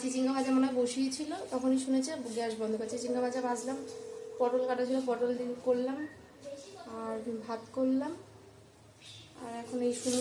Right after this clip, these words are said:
খিদে পেয়েছে, ও কি দিয়ে খাবে? ও তো আর ওইসব খাবে না, তো এই জন্য ডিম অমলেট করলাম। আমার মাসির ছেলে আছে, আর সুনুকে একবারে খাইয়ে দিই। বাবাও এইমাত্র ঢুকলো,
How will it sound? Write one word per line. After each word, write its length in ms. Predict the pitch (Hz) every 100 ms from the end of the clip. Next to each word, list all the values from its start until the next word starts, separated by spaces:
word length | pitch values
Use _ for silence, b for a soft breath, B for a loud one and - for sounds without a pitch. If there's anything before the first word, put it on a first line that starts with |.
| 247
খিদে 180 | 254 262
পেয়েছে, 180 | 254 254 269
ও 20 | -
কি 80 | 262
দিয়ে 100 | 254 254
খাবে? 120 | 240
ও 20 | 240
তো 40 | 254
আর 60 | 247
ওইসব 160 | 262 -
খাবে 180 | 262 311
না, 60 | 294 247 - - - - - - -
তো 60 | 247
এই 40 |
জন্য 140 | 240 240
ডিম 140 | 247 247
অমলেট 240 | 247 247 247 262
করলাম। 260 | 254 285 339 - - - - 262 254
আমার 180 | 254 247 247
মাসির 260 | 247 254 262 -
ছেলে 200 | 262 262 262
আছে, 180 | - 302
আর 80 | 277 -
সুনুকে 260 | 247 240 247
একবারে 180 | 247 240 -
খাইয়ে 260 | 240 233 247
দিই। 120 | 277 254
বাবাও 220 | 233 240 247
এইমাত্র 300 | 240 233 247 233
ঢুকলো, 300 | 240 240 254